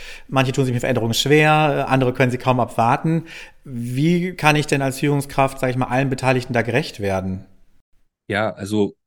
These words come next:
Speaker 2: ne, wir hatten's eben in einfachen Formulierungen von Zielen, also um, um, um, und auch Beispiele, an denen man konkret zeigt,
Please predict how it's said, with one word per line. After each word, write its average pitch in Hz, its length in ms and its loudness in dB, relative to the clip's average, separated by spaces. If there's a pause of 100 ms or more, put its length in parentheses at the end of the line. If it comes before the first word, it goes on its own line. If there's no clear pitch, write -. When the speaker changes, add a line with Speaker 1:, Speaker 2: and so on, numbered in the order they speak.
(380)
Speaker 2:
ne, 117 140 -2
wir 101 100 2
hatten's 113 280 -4
eben 101 200 -6
in 98 120 -4
einfachen 113 580 -2
Formulierungen 107 640 -4
von 98 240 -10
Zielen, 95 420 -4
also 92 220 -4
um, 98 120 -2
um, 101 380 -6
um, - 420 -12
und 113 200 0
auch - 140 -4
Beispiele, 127 840 2 (260)
an 101 220 -4
denen 110 260 2
man 104 280 2
konkret 113 500 -2
zeigt, 113 480 -2